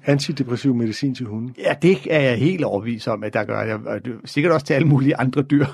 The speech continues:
Speaker 2: <laughs> hvis det
Speaker 1: Ja,
Speaker 2: er.
Speaker 1: mennesker for eksempel.
Speaker 2: <laughs> Ja. Øhm, men, øh, men netop, hvor hun, øh, nævner, hvor kloge de er, øh, at de kan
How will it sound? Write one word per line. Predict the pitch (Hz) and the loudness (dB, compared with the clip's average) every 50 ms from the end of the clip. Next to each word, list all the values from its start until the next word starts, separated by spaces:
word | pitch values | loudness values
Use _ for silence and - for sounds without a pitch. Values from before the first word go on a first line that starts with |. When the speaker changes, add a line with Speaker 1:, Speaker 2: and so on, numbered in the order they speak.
| - - 143 | -4 -6 -8
Speaker 2:
<laughs> | 147 - 156 139 - | -6 -6 -8 -6 -4
hvis | 196 180 - | -6 -6 0
det | - 135 | 2 2
Speaker 1:
Ja, | - | 2
Speaker 2:
er. | 104 | 2
Speaker 1:
mennesker | 104 110 113 120 127 - 170 135 | 0 0 0 0 2 2 0 0
for | - 117 | 0 -2
eksempel. | 101 - - 117 107 104 110 107 _ - | -6 -6 -8 -8 -8 -10 -16 -10 _ -2
Speaker 2:
<laughs> | 143 - - - 139 - - 185 - - 202 143 - | 0 0 0 -4 -4 0 0 0 2 2 0 2 0
Ja. | 185 143 - 180 151 - - 185 - - - - - - - 147 113 - | 0 0 0 -4 -6 -4 -6 -8 -8 -10 -12 -16 -16 -16 -18 -16 -4 0
Øhm, | 180 175 170 156 147 143 139 135 131 127 120 120 117 110 - - _ - | 2 4 4 4 4 4 2 2 0 0 -2 -2 -4 -8 -12 -18 _ 0
men, | 214 196 175 170 165 | 0 0 0 0 0
øh, | 165 160 147 147 143 135 127 123 123 123 - | 0 2 2 2 2 0 0 -2 -4 -2 0
men | 165 165 156 | 0 2 2
netop, | 170 165 185 180 | 2 2 2 2
hvor | - 180 160 160 | 2 0 0 2
hun, | 143 160 151 156 | 0 -2 -2 -4
øh, | 156 151 160 160 160 156 147 | -6 -6 -4 -2 0 0 2
nævner, | 151 147 151 165 190 | 2 2 2 0 0
hvor | 175 156 | -2 -4
kloge | 147 - - 147 143 147 151 147 151 156 185 190 | -6 -4 -2 2 2 4 4 4 4 4 2 2
de | 170 151 131 | 0 0 0
er, | 123 131 123 - _ _ _ _ - | 0 -2 -4 -8 _ _ _ _ -2
øh, | 151 156 151 147 139 135 135 - - - | 0 0 2 2 0 0 -2 -4 -6 -8
at | 139 139 - | -8 -8 -8
de | 143 | -4
kan | - 139 | -2 -2